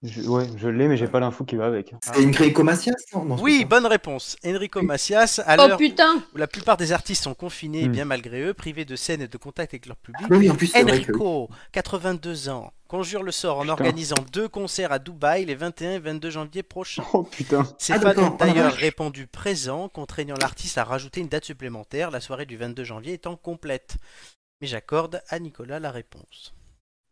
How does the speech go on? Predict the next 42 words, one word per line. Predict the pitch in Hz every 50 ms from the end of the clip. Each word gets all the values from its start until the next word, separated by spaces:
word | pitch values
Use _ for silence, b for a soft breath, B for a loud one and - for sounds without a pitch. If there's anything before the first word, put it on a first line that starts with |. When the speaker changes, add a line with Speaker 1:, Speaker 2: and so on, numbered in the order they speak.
| - - -
Speaker 1:
Enrico | 147 143 127 117 139 131 - - 139
à | 131
Dubaï. | 123 113 117 104 113 113 113 113 113 110 - -
Speaker 3:
Enrico, | 131 123 123 120 117 - - 127 127 117
ouais. | 110 107 - - _ _ - _ _ _ _ _ _
Et | 123
oui, | 139
Speaker 1:
Truc | 160 135 123
Speaker 3:
en |
plus, | - 139
lui | 135 139
Speaker 1:
improbable. | 156 139 127 117 113 113
Speaker 3:
qui | 143
est | 131 117
totalement | 147 143 - 151 139 143 147
Israël, | 143 123 123 123 135 160 180 170
qui | - 135
va | 123 131
dans | 131 131 120 120
un | 120 110
pays | - 127 131 123
arabe | 113 120 135 -
faire | - 120
un | 113 107
concert, | - - 113 - - 156 160 160
il | 151
y | 123
a | 107
toute | - 156 151 -
une | 156
signification | - - 143 139 127 131 127 - 127 - - 147
derrière. | 135 123 110 123 120 - - - - _ - - _ _ _ _ _ _ _ _ _ _ -
Speaker 1:
Hmm. | 127 127 - - - _ _ _ _ _ _ _ _ b b b b b b b b _ _ _ - - -
Speaker 2:
Bah, | 226
Speaker 3:
Amélie. | 247 247 240 202
Speaker 2:
écoute, | 202 196 196 - - - -
grand | - - 123 113
bien | 104 104
lui | 101 98 - - -
fasse. | - - - - - - - - _ _ _ _ _ _ _ _ _ - 285
Speaker 4:
Oh | 294 294
punaise. | 320 320 311 269 262 240 226 196 196